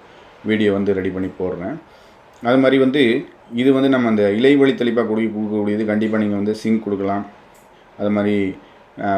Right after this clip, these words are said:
ஃபெரஸ் கொடுக்கலாம். ஃபெரஸ் வந்து எல்லாமே சேர்ந்த மாதிரி வரும். நிறைய வந்து சிங்க் வந்து தனியாவே கிடைக்கும். ஃபெரஸை பொறுத்த வரைக்கும் பார்த்தீங்கன்னா, மைக்ரோ நியூட்ரியன்ட் மிக்சர் அப்படின்ற பேர்ல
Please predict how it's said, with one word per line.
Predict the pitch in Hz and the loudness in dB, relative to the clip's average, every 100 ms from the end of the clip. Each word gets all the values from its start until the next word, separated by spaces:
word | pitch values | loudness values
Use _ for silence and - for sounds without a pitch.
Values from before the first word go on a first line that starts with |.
| 95 | 0
ஃபெரஸ் | 107 110 - | 2 2 0
கொடுக்கலாம். | 101 92 98 92 | -6 -4 -4 0
ஃபெரஸ் | 104 107 113 | 0 0 0
வந்து | 107 110 | 0 2
எல்லாமே | 104 104 107 101 - | 2 0 0 -4 -4
சேர்ந்த | 113 117 113 | -2 0 0
மாதிரி | 107 98 | 0 0
வரும். | 90 87 98 | -2 -4 -4
நிறைய | 98 98 | -2 -2
வந்து | 101 110 | -4 -2
சிங்க் | 110 110 | 0 0
வந்து | 110 101 | 0 0
தனியாவே | 104 110 104 98 | -2 0 0 0
கிடைக்கும். | 95 104 160 220 - - - | -2 -4 -6 -8 -18 -20 -2
ஃபெரஸை | 110 117 123 | 0 0 0
பொறுத்த | 113 110 | 2 2
வரைக்கும் | 110 107 | 4 2
பார்த்தீங்கன்னா, | 101 117 107 | 0 -2 0
மைக்ரோ | 113 113 117 | 0 -2 -2
நியூட்ரியன்ட் | 113 104 107 104 | -2 -2 -2 -2
மிக்சர் | 104 - 104 | -4 0 0
அப்படின்ற | 98 95 92 | 0 -2 -2
பேர்ல | 101 | -2